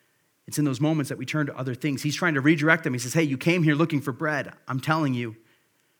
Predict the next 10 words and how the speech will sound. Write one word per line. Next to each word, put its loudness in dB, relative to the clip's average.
I've -4
got -4
something -4
better. -6
I've -8
got -8
the -10
bread -4
of -12
life, -10